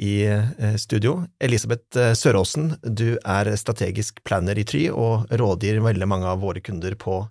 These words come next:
innsikt, eh, og analyse. Hva er det du synes, eh, er mest, eh, spennende og oppsiktsvekkende gjerne med årets rapport?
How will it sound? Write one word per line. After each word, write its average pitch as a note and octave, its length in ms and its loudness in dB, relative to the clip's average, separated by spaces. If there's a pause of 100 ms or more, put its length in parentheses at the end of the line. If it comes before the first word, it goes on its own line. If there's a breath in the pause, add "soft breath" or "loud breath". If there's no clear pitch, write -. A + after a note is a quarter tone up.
(220)
innsikt, - 720 -6
eh, G#2 180 -2
og F#2 220 0
analyse. G#2+ 500 -2 (720)
Hva C#3 100 4
er E3+ 80 2
det F3+ 80 0
du C#3 160 4
synes, C#3+ 360 0
eh, C3+ 280 0
er C3+ 80 2
mest, A#2 220 -2 (100)
eh, C3 160 2
spennende G#2 560 2
og A2+ 320 0
oppsiktsvekkende G#2+ 640 0
gjerne A2+ 160 4 (100)
med A#2+ 400 0
årets F#2+ 320 -2
rapport? - 380 -6